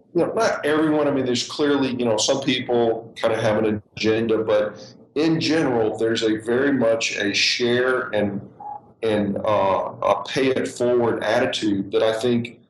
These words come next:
if I were gonna try to build up a startup community in other places,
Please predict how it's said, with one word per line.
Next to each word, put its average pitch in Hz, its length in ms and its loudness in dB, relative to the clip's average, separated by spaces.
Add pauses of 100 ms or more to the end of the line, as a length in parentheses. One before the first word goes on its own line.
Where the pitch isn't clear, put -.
(380)
if 120 180 0
I 131 200 0
were 151 120 2
gonna 135 200 0
try 131 200 0
to 120 80 0
build 113 240 2
up 110 120 2
a 110 60 -2
startup 113 400 0
community 110 460 -2
in 104 60 0
other 110 260 2 (760)
places, 123 840 0